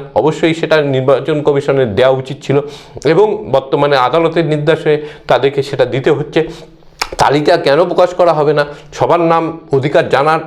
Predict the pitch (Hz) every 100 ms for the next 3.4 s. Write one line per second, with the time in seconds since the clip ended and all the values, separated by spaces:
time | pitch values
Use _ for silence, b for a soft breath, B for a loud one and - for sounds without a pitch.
0 | 135 139 180 175 160 165 151 139 151 147
1 | 147 143 135 - - - - 123 110 107
2 | - - 120 180 175 175 160 147 127 147
3 | 151 139 135